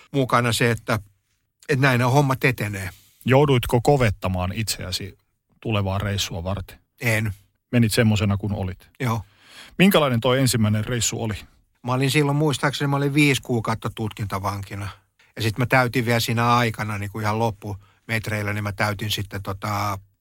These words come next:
Speaker 1: kahdeksantoista.
Speaker 2: Mihin sä jouduit?
Speaker 1: Mä olin Helsingin läänivankilassa, eli Nokalla.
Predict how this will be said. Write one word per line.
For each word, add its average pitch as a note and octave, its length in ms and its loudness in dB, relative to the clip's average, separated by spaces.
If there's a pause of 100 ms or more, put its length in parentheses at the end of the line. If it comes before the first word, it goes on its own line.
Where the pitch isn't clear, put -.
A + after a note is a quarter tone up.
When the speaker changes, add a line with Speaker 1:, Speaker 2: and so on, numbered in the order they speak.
(100)
Speaker 1:
kahdeksantoista. G#2 760 -4 (280)
Speaker 2:
Mihin B2+ 180 6
sä G2+ 80 -2
jouduit? F#2+ 500 -4 (440)
Speaker 1:
Mä A#2 60 -2
olin A2+ 160 0
Helsingin A2+ 360 2
läänivankilassa, G2 840 -2
eli G#2 140 -8
Nokalla. G2 460 -10